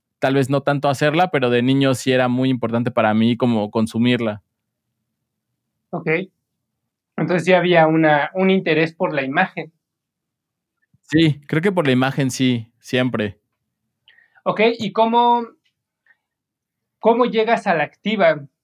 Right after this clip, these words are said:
Speaker 2: Porque, mm, digo, no, a, a la activa no le sobra fama, pero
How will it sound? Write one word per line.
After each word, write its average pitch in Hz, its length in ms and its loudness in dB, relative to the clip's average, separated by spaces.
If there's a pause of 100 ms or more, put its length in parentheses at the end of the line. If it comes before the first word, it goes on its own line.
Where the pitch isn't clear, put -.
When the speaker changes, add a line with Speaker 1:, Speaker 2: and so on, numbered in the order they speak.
(280)
Speaker 2:
Porque, 175 480 -4 (500)
mm, 196 340 -6
digo, 202 280 0
no, 170 160 2
a, 160 320 -2
a 165 140 -4
la 151 100 2
activa 208 360 -2
no 180 120 -2
le 170 140 -4
sobra 165 360 0
fama, 185 380 -4 (480)
pero 147 1300 -4